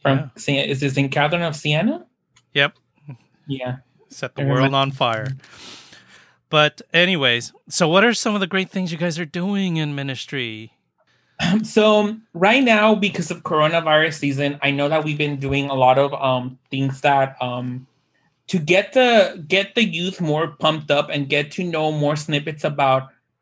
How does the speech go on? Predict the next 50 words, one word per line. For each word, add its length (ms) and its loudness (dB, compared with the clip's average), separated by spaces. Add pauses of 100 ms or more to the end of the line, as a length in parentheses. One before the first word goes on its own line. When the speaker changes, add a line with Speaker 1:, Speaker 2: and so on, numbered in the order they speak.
(120)
Speaker 1:
um, 460 2 (100)
what, 260 2 (320)
obviously 380 2
the 160 2
presence 560 0 (140)
of 300 2 (100)
our 140 2
Bible, 560 0
the 120 -6
presence 720 -2
of, 440 2 (300)
of 140 -2
who 160 -4
Jesus 460 -2
is, 340 0
you 80 0
know, 140 2
because 280 -2
specifically 640 -2
right 160 -2
now 240 0
with 240 0 (300)
how 180 0
coronavirus 720 2
is 100 -8
happening, 520 -2
a 60 -4
lot 160 2
of 120 2
our 80 -2
youth 200 -2
are 100 2
actually 320 -4
losing 280 -2
hope. 340 -6 (480)
And 140 0
so 100 0
we 100 0
wanna 220 2
make 180 2
sure 220 -2
that 300 2
we 140 -4
continue 380 -4
to 120 -12
provide 340 0
that 180 0
light 200 2
and 120 -6
support 460 -2